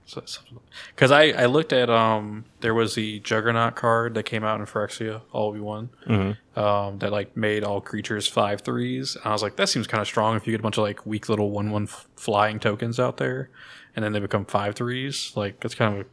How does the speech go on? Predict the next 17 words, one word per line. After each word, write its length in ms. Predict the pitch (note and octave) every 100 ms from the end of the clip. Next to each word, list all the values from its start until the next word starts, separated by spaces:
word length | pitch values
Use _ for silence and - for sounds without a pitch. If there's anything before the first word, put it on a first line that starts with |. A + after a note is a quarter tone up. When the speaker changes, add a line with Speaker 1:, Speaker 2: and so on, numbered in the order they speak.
| _
Speaker 1:
a 40 | -
fun 240 | - G#2
commander." 500 | G#2 G#2+ G#2 A2+ A2+ - - - - -
And 120 | G#2+
yeah, 160 | A2+ G2+
I, 200 | G2+ A2
I, 20 |
like, 240 | G#2 G2
had 200 | - G2+
built 200 | A2+ G#2+
it 60 | A2
on 100 | G#2
Moxfield, 380 | G2+ G2+ - G#2
and 80 | G2+
I 40 |
was 100 | G2+
like, 200 | G#2+ G2+